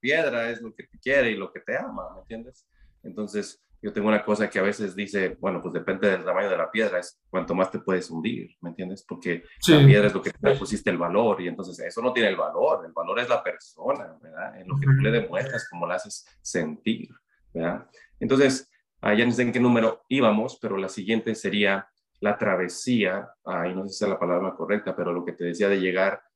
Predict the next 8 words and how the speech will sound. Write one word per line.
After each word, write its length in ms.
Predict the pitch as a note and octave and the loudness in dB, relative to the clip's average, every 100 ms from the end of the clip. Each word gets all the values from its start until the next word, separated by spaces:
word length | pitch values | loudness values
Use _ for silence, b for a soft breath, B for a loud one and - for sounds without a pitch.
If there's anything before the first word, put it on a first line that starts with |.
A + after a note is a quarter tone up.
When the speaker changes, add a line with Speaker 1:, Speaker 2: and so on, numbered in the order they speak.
| _ _ | _ _
Speaker 1:
a, 500 | F2 E2 D2+ D2 C#2+ _ | -6 -4 -4 -8 -10 _
al 160 | - G2+ | -4 -2
para 240 | G2 F2+ | 0 -2
siempre, 420 | - G2+ D#2+ - - _ _ _ - _ _ _ | -2 -4 -6 -6 -18 _ _ _ -20 _ _ _
¿verdad? 280 | E2 E2+ - _ _ | -8 -8 -8 _ _
¿Estás 300 | - - B2 | -8 0 2
Speaker 2:
Sí. 60 | C#3 | 4
Speaker 1:
dispuesto 560 | C3+ - C3+ A2+ - | 0 0 2 2 0